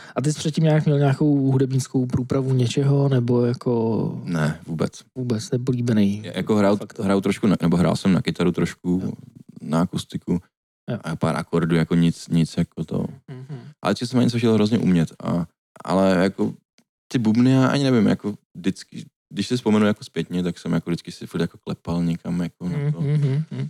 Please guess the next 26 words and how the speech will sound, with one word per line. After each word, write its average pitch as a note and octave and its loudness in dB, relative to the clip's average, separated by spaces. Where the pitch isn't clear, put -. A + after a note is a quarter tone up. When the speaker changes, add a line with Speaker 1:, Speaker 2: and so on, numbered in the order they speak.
Speaker 2:
Pamatuju E3 -2
si, F2+ -2
že F2 4
jednou E2+ 2
jsme - -2
měli F2 4
nějaký E2+ 0
akci, F2 0
eh, E2 2
ven-, E2+ 0
nebo F2 0
u F#2+ 2
nás F#2+ 4
v - -6
Děčíně F2+ 2
prostě F2 -4
frčely E2+ 0
akce, E2+ -4
které E2 -8
se - -2
jmenovaly E2 4
Grounded. D#2+ -4
A - -12
pořádal F2 0
to F2+ -4
prostě, F2+ -6